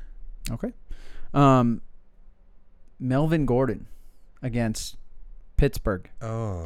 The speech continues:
Speaker 2: oh, Pittsburgh absolutely
Speaker 1: Hmm.
Speaker 2: shut down Saquon. That was,
Speaker 1: They
Speaker 2: that was
Speaker 1: looked,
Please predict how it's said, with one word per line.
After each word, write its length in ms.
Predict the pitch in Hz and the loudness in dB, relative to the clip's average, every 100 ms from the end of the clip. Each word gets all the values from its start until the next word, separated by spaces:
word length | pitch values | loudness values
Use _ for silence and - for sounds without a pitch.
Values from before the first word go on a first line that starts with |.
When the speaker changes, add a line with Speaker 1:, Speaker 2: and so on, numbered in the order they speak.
| 82 78 | -8 -8
Speaker 2:
oh, 200 | 78 113 110 | -4 -4 -2
Pittsburgh 460 | 135 - 123 110 113 | -4 -2 -2 -2 0
absolutely 340 | 117 131 127 | 0 2 0
Speaker 1:
Hmm. 40 | - | 0
Speaker 2:
shut 420 | - 127 101 92 | -2 -2 -2 -4
down 320 | 104 117 110 | -2 -2 -4
Saquon. 680 | 101 107 92 90 87 82 82 | -4 -6 -6 -6 -8 -6 -4
That 100 | 110 | -4
was, 140 | 113 | 0
Speaker 1:
They 140 | 117 120 | 4 4
Speaker 2:
that 260 | 113 113 135 | 4 2 2
was 140 | |
Speaker 1:
looked, 20 | 139 | 2